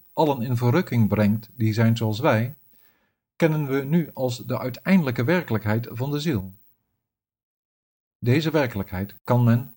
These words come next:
overeenkomstig het begrip van de wijzen die niet geïnteresseerd zijn in een materieel leven, bij uw genade doorgronden in standvastige toegewijde dienst met een hart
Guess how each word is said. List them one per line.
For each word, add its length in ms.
overeenkomstig 680
het 160
begrip 460
van 160
de 100
wijzen 500
die 180
niet 280
geïnteresseerd 720
zijn 180
in 100
een 140
materieel 460
leven, 420
bij 220
uw 140
genade 440
doorgronden 720
in 200
standvastige 880
toegewijde 500
dienst 360
met 140
een 140
hart 380